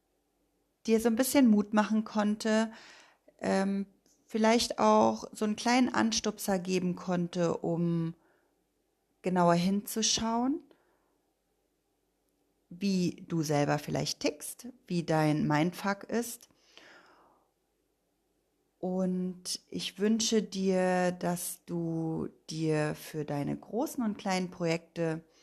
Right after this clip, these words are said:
deinen Weg suchst und dich nicht von oder durch Zweifel, Neid und Stolz ablenken lässt.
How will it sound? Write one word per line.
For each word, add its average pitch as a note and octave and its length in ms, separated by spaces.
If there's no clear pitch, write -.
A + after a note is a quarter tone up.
deinen D3+ 420
Weg F3 240
suchst - 600
und F3 220
dich E3 180
nicht F3 380
von D#3+ 500
oder C#3 240
durch F3 480
Zweifel, D#3+ 960
Neid D3+ 760
und F#3 220
Stolz C#3+ 400
ablenken D3+ 640
lässt. - 440